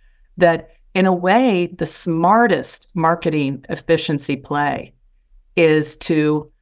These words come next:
leverage that development work for that immersive experience and get value of it all year long,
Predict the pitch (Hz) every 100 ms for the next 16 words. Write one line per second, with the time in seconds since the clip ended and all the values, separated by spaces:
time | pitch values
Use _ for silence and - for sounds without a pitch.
0 | _ - 160 175 214 190 165 147 - 156
1 | 139 - 135 147 202 180 135 - 135 127
2 | 131 - _ _ _ _ _ _ 170 160
3 | 156 151 156 156 139 - - 180 190 143
4 | 139 - _ - 165 160 180 165 - _
5 | _ 175 156 165 196 185 156 139 139 127
6 | 151 143 135 131 135 131 131